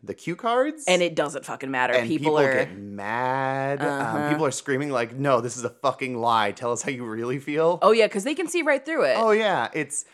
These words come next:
Speaker 1: well, <sighs> especially compared to, I, I don't, I don't know if they broadcast these things at all to, fr-, from district to district, but it's like, if they do, then you see where it started. You see
Speaker 2: Mm-hmm.
Speaker 1: how they even acted early on in the first movie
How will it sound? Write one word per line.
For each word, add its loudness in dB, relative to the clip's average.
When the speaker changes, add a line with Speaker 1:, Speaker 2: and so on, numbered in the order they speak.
Speaker 1:
well, -2
<sighs> -14
especially 2
compared 0
to, 0
I, -4
I 2
don't, -2
I 4
don't 2
know 0
if -4
they 0
broadcast -2
these -8
things -4
at -2
all 0
to, -8
fr-, -10
from -8
district -8
to -10
district, -6
but -4
it's -6
like, -4
if -2
they 2
do, 0
then -2
you 2
see 0
where 6
it -2
started. 2
You -8
see -2
Speaker 2:
Mm-hmm. 2
Speaker 1:
how 6
they 4
even 0
acted -2
early 4
on 4
in 0
the -2
first -2
movie 0